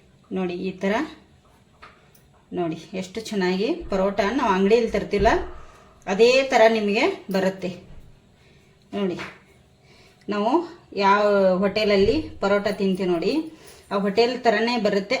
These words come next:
ಆದ್ರೆ ಅವರು ಮೈದಾ ಹಿಟ್ಟಿನ ಮಾಡಿರ್ತಾರೆ, ನಾನಿಲ್ಲಿ ಗೋಧಿ ಹಿಟ್ಟಿಂದು.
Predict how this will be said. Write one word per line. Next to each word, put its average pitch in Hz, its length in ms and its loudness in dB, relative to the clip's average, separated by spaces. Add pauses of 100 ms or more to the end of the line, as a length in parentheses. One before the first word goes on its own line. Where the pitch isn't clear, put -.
(100)
ಆದ್ರೆ 220 240 2
ಅವರು 220 140 2 (100)
ಮೈದಾ 202 260 4
ಹಿಟ್ಟಿನ 202 320 0
ಮಾಡಿರ್ತಾರೆ, 190 440 0 (800)
ನಾನಿಲ್ಲಿ 214 320 0 (100)
ಗೋಧಿ 196 240 4
ಹಿಟ್ಟಿಂದು. 220 280 -2